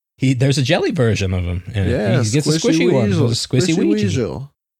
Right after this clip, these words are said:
Speaker 1: Squishy Ouija.
Speaker 2: Squishy weasel.
Speaker 1: <laughs> Um, that's, that's one of the new gameplay mechanics. But yeah, it's, it's super nostalgic feeling just because I, I loved the original back on GameCube way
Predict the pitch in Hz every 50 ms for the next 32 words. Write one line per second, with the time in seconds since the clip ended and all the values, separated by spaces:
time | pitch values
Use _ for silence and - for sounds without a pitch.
0 | _ - - 139 120 - 117 104 104 107 104 98 92 90 95 101 95 90 - -
1 | - - 131 123 117 117 113 - 104 107 117 117 117 123 135 139 131 131 127 131
2 | 143 143 - - 131 - - - - 269 - 622 392 392 - - 370 - - -
3 | - - _ _ _ _ _ _ - - 110 117 117 110 107 104 98 98 - 135
4 | 143 - - - 143 139 131 - 135 123 117 117 110 110 110 92 101 104 113 -
5 | 104 92 87 95 95 - 87 87 87 - - - - 101 120 120 101 101 98 -
6 | - - - 113 117 101 - - 233 - - 135 113 101 - - 110 107 110 104
7 | 113 113 - - 123 120 123 127 135 123 - _ _ - 107 98 - 98 92 -
8 | 104 101 95 101 95 92 - _ - 95 90 90 90 95 101 - _ _ _ _
9 | _ _ _ _ - 101 104 101 104 107 104 101 - 95 90 98 95 90 92 95
10 | 92 107 101 95 98 95 95 92 92 - 90 90 90 87 92 90 95 92 - 95
11 | 95 95 98 95 92 92 92 92 90 92